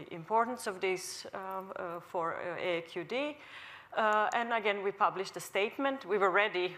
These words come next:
We, we got information leaked, so we really on the day have already published editorial where we expressed our position. This is position of European Respiratory Society,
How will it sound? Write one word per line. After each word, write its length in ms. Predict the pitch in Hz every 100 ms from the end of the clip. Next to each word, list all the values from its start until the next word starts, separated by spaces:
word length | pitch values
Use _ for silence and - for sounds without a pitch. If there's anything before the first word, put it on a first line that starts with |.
| 175
We, 120 | 175
we 160 | - 180
got 200 | 180 - - - - - - - - - - -
information 520 | 180 190 190 190 175
leaked, 260 | 233 -
so 200 | - 190
we 160 | 156 180
really 280 | 175 202 185
on 120 | 180
the 80 | 175
day 320 | 196 185 180 - - - - 202
have 140 | 180
already 380 | 175 180 170 165
published 440 | - 175 190 -
editorial 580 | 160 156 247 269 262 208
where 180 | 240 254
we 100 | 262
expressed 540 | 247 - 277 269 -
our 120 | 175
position. 560 | 160 185 196 269 - 359
This 140 | 208
is 80 | 208
position 380 | 220 190 196 220
of 80 | 185
European 360 | 190 196 180
Respiratory 440 | 170 175 180 - 160
Society, 560 | 180 - 262 285 277